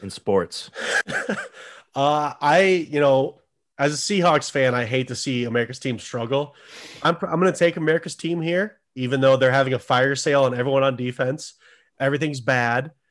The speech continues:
Speaker 2: Uh, I don't know a lot about the Cowboys. They've never caused me any heartbreak or anything.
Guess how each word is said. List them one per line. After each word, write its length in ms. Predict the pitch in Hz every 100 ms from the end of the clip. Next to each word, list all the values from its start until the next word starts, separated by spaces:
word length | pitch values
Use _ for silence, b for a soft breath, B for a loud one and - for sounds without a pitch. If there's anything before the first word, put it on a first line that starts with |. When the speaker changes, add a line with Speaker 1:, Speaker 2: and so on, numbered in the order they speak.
| _ _ _ -
Speaker 2:
Uh, 380 | 123 113 107 113
I 80 | 139
don't 160 | 180
know 140 | 156 160
a 20 |
lot 220 | 139 165
about 180 | 131 120
the 60 | 123
Cowboys. 640 | 120 113 117 117 120 - 131
They've 100 | 113
never 220 | 139 127
caused 320 | - 123 117
me 80 | 135
any 100 | 123
heartbreak 560 | 113 127 147 123 113 117
or 60 |
anything. 520 | 113 113 110 113 110